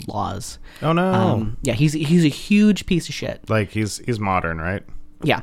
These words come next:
Speaker 2: Yeah.
Speaker 1: He's very, very, very, very Mormon, um,
Speaker 2: Oh,
Speaker 1: which doesn't
Speaker 2: fucking
Speaker 1: necessarily
Speaker 2: Mormons.
Speaker 1: mean you're a bigot, but, um,
Speaker 2: No, it doesn't, but
Speaker 1: but
Speaker 2: it doesn't help.
Speaker 1: doesn't help.
Speaker 2: Yeah.
Speaker 1: Uh,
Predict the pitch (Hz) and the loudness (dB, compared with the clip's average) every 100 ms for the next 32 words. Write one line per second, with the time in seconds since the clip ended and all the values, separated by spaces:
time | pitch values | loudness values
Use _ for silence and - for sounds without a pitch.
0 | - 95 82 - - - - - 190 170 | -4 -4 -4 -8 -20 -20 -16 -2 0 4
1 | 151 147 143 143 139 117 127 123 123 110 | 6 6 4 4 2 2 2 2 0 -2
2 | 113 120 117 120 120 113 - - - 120 | -2 0 0 0 -2 -4 -12 -10 -4 -2
3 | 120 123 160 208 - - - - - - | 0 2 2 2 -2 -18 -20 -18 -14 -6
4 | 131 127 120 120 135 - 143 151 143 135 | 0 2 4 2 0 2 4 4 2 2
5 | 147 165 160 156 151 156 143 123 123 156 | 2 4 4 6 4 4 4 2 2 2
6 | 170 127 135 123 - - 131 143 143 139 | 2 0 0 0 0 -2 4 6 8 8
7 | 117 107 95 98 92 90 - - - - | 6 4 2 -4 -4 -6 -8 -14 -18 -18
8 | - - 131 196 - - - - 107 92 | -18 -4 0 0 -4 -18 -14 -6 -4 -4
9 | - - - 90 82 - - 139 117 117 | -8 -14 -12 -10 -12 -12 -10 -6 -4 -4
10 | - - - 85 85 131 123 123 | -6 -10 -10 -8 -2 2 4 4